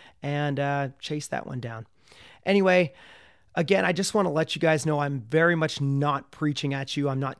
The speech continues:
telling you how to live your life. This is just something that I'm, um, realizing and something that I'm trying to implement more in my own personal life, and then something I wanna share with you guys 'cause, uh, I find it valuable,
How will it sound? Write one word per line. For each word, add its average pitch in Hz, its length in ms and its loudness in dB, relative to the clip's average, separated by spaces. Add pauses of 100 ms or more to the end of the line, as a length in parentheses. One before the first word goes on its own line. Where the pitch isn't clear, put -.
telling 143 380 -2
you 139 100 0
how 139 220 -2
to 139 80 -4
live 131 200 -6
your 127 140 -4
life. 127 380 -8
This 147 240 -6
is 139 80 -6
just 143 240 -6
something 151 420 -2
that 139 240 -4
I'm, 151 560 -4
um, 139 540 -4 (720)
realizing 170 840 0
and 147 120 -4
something 156 340 -4
that 143 100 -2
I'm 139 140 0
trying 151 220 -2
to 151 100 -6
implement 147 360 -2
more 147 240 -2
in 139 80 -2
my 135 280 0
own 147 200 -2
personal 170 380 -6
life, 185 240 -2 (400)
and 170 160 0
then 165 100 0
something 175 320 -2
I 160 60 0
wanna 156 240 -2
share 156 400 -4
with 151 180 -4
you 147 80 -2
guys 135 320 -6
'cause, 135 440 -6 (340)
uh, 139 220 -6
I 151 160 2
find 151 340 -2
it 147 80 -6
valuable, 147 800 -2